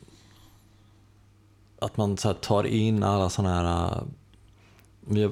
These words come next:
vi har varit och pratat om klimatet som är, alltså det är hela den här klimatångestgrejen. Det, det är liksom, eh, det är ju en sak som, som tar mycket energi och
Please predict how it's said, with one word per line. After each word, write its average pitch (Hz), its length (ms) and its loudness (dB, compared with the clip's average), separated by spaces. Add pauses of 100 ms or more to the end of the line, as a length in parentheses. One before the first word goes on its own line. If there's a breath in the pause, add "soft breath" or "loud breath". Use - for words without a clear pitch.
vi 104 180 2
har 95 80 2
varit 95 220 -2
och - 60 -14
pratat 87 320 0
om 82 80 0
klimatet 87 640 -2
som 90 140 -2
är, 85 200 -2 (360)
alltså 95 180 -2
det 95 180 0
är 98 40 0
hela 95 260 0
den 92 120 2
här 85 60 0
klimatångestgrejen. 87 1300 0
Det, 98 100 0
det 107 200 2
är 104 40 4
liksom, 101 280 0
eh, 87 220 0
det 101 140 0
är 98 40 2
ju 98 120 2
en 92 80 2
sak 92 260 0
som, 85 140 -2 (840 loud breath)
som - 200 -2
tar 104 280 2
mycket 101 260 0
energi 90 560 0
och - 360 -4